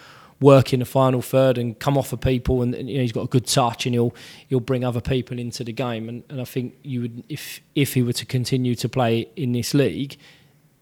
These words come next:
Moons would need a, a team that were gonna help him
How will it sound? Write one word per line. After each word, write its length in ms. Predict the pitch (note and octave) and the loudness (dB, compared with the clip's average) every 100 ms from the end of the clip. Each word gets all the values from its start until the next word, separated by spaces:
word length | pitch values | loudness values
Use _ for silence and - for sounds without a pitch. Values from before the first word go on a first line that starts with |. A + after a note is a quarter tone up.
| _ | _
Moons 360 | C3+ C3+ C3 A2+ | 0 4 4 2
would 140 | B2 | 0
need 280 | B2 A#2 A2+ | 2 2 2
a, 100 | A#2+ - - | -2 -4 -8
a 80 | C#3+ | -2
team 300 | - B2+ B2 | 2 4 2
that 120 | A2+ | 0
were 100 | A#2+ | -2
gonna 340 | A#2+ A2+ A2 - - | 0 0 -2 -8 -8
help 300 | - B2+ A#2 | 2 2 4
him 220 | B2 A2 | 2 0